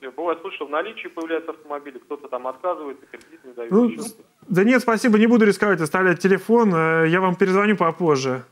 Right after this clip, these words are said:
Speaker 2: У меня ваш телефон есть, спасибо. Ну, опять, смотрите, какая ситуация. Если помните, мы неделю назад нам с такой же настойчивостью предлагали «Ладу Калину». То есть, э,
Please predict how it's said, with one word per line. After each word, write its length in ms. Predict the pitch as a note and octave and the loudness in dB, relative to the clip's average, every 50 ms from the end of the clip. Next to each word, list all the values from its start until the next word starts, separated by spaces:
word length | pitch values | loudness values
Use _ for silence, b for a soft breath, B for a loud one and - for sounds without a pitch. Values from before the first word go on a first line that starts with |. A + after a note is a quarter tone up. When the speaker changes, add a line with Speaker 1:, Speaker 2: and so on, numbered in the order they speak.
| _ _ _ _ _ - | _ _ _ _ _ -8
Speaker 2:
У 60 | - | -4
меня 240 | D#3+ F3 G3 G#3+ G#3 | 0 2 2 4 4
ваш 200 | F#3 F#3+ F#3+ - | 2 0 0 -2
телефон 320 | - F3 E3 - - F#3 F3 | -4 -6 -4 -2 0 2 4
есть, 200 | E3+ D#3+ C#3 - | 4 2 2 2
спасибо. 480 | F3 F3 E3+ - F#3 D3 C#3 C3 B2+ - _ _ _ _ _ _ _ _ _ _ _ _ _ _ _ B B B B B B B B B B B B B B B B B B B B _ | 0 -2 0 0 0 2 0 0 -2 -6 _ _ _ _ _ _ _ _ _ _ _ _ _ _ _ B B B B B B B B B B B B B B B B B B B B _
Ну, 300 | - D3+ E3+ F#3 F#3+ F#3+ | -2 0 2 2 2 2
опять, 280 | F#3 G3 G3 G#3+ F3+ - | 2 2 2 0 0 0
смотрите, 240 | - F#3 G3 F#3+ - | 0 0 0 2 0
какая 240 | G3 E3+ E3 F#3 E3 | 0 0 2 0 0
ситуация. 380 | - - G3+ F3+ E3+ - D#3 | 0 0 0 2 2 2 0
Если 160 | D#3+ D3 F#3 | 0 2 0
помните, 340 | F3+ - G#3+ G#3 G3+ - - | 2 2 4 4 4 2 0
мы 120 | D#3+ D#3+ E3 | 0 2 4
неделю 280 | F3 F3+ E3 F3+ F3 | 4 4 4 4 2
назад 380 | E3+ F3 E3+ E3 G3 A3 G3+ - | 2 0 2 2 0 0 0 0
нам 140 | E3 D#3+ D3+ | 0 -2 -2
с 60 | - | -2
такой 360 | - F3 F3 - - G#3 F#3+ | -2 -4 -2 2 4 4 4
же 100 | D#3+ D#3 | 4 2
настойчивостью 640 | D#3 D#3 D3+ - - B3 A3 - F3+ D3+ - E3 | -2 -2 -2 0 0 0 0 0 -2 -2 -2 -4
предлагали 460 | D3+ D#3 D3 D#3 D#3 D#3+ F#3 G3 F#3 E3+ | -2 0 0 2 2 4 4 4 4 4
«Ладу 260 | D#3+ E3 E3+ D#3+ D#3 | 4 2 2 0 0
Калину». 380 | - E3 E3 D#3+ C#3+ C#3 C#3 C3 | 0 0 2 2 0 -2 -2 -4
То 80 | C#3+ | -4
есть, 160 | C#3 C3+ - - _ - | -4 -4 -6 -12 _ -4
э, 120 | E3+ D#3+ | -2 -2